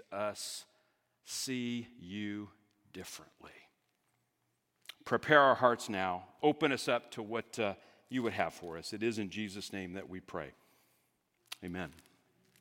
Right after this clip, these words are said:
First of all, let's look at the calling and the preparation of Moses.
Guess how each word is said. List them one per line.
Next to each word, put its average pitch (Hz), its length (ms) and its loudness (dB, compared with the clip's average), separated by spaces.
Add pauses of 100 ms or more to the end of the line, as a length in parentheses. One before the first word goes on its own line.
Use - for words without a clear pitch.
(520)
First 247 220 8
of 208 60 10
all, 185 100 12
let's 202 240 0
look 226 160 6
at 196 140 2
the 165 80 -2
calling 151 840 4 (520)
and 165 200 2
the 160 240 4 (220)
preparation 180 1120 2 (1080)
of 120 160 -10
Moses. 92 600 -16